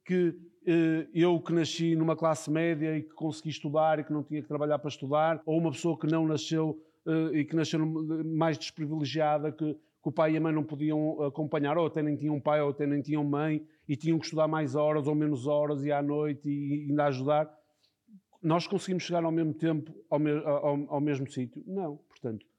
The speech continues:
todos estes conceitos de igualdade têm que ser, e por isso é que se diz que o, o contrário da igualdade não é diferença, porque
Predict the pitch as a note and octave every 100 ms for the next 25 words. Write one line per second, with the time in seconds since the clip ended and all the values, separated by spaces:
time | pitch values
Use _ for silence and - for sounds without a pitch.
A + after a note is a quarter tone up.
0 | _ _ _ _ F#3+ F#3+ E3 F3 - E3+
1 | D#3+ - D3+ B2+ C#3 B2+ D#3 C3+ C#3+ C3+
2 | C3+ D3 E3 E3+ - F3 F3 F3 _ _
3 | _ _ _ D#3 D3+ F3+ F3 F3+ - -
4 | D#3+ C#3+ - D#3+ D3 C#3+ - D3+ D#3 D3
5 | C#3+ C#3 C#3+ C#3 C3+ C#3 D3 E3 D#3 _
6 | - E3 E3+ E3 E3 D3 - D#3 C3+ -
7 | B2+ _